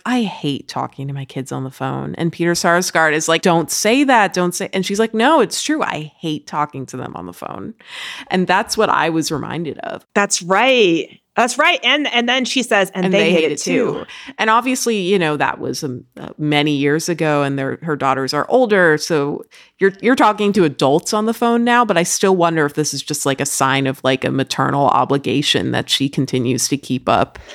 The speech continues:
Speaker 2: Oh, interesting. I wonder. I wonder. See, amb-, ambiguous. It's beautiful that way.
Speaker 1: Yeah. I mean, 'cause obviously, like, I saw it as the two competing things of, like, the things she hates and the <laughs> things she loves about being a mother.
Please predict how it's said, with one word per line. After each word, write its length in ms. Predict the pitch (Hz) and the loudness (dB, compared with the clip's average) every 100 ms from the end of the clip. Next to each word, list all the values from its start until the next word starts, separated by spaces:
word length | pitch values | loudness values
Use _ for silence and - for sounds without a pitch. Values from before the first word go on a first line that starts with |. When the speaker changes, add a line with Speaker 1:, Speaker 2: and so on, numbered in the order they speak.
| - | -10
Speaker 2:
Oh, 320 | 190 226 254 240 | -2 2 2 2
interesting. 1080 | 254 285 233 170 - 160 160 160 165 170 170 _ - | 0 0 0 0 -2 -4 -4 -6 -6 -6 -10 _ -4
I 100 | 254 | 0
wonder. 640 | 247 285 392 185 165 165 165 - | 2 2 2 2 2 0 -6 -6
I 100 | 175 | -4
wonder. 580 | 160 180 143 147 160 - - | -2 -2 -4 -6 -10 -18 -8
See, 300 | - 285 359 | 2 4 4
amb-, 340 | 269 277 254 240 | 2 2 0 -2
ambiguous. 720 | 214 208 254 269 170 165 - | 0 0 2 2 2 0 -4
It's 160 | 180 | -8
beautiful 400 | - 254 277 175 | -2 0 2 2
that 240 | 156 156 127 | 2 2 2
way. 440 | 165 160 160 165 | 2 2 0 -6
Speaker 1:
Yeah. 560 | - 185 190 151 - 101 | -4 -2 2 0 0 -4
I 120 | - | -2
mean, 220 | 185 185 175 - | 0 0 0 -4
'cause 200 | - 202 | -4 0
obviously, 440 | 185 196 190 175 | 0 0 -2 -2
like, 200 | 160 143 - | 0 -2 0
I 100 | 185 | -2
saw 240 | - 208 | 2 2
it 80 | 180 | 2
as 160 | 156 | -2
the 120 | - 139 | -6 -8
two 200 | - 156 | -2 -2
competing 580 | - 151 - 160 143 | -2 -6 -4 -2 -2
things 320 | 139 135 131 135 | -2 -6 -6 -8
of, 120 | 131 | -8
like, 160 | - | -8
the 80 | - | -8
things 280 | 147 139 135 | -4 -4 -2
she 140 | - | -6
hates 400 | 131 170 156 - | -4 0 0 0
and 100 | 139 | -6
the 60 | 147 | 0
<laughs> 60 | 349 | 2
things 240 | 262 254 | 2 2
she 160 | - 180 | 2 2
loves 540 | 165 151 143 - - - - - - | 4 2 2 -4 -8 -8 -6 -4 0
about 300 | 156 131 113 | 2 0 0
being 200 | 143 143 | -4 -4
a 80 | |
mother. 560 | 131 131 - 113 98 214 | -4 -6 -4 -6 -6 -10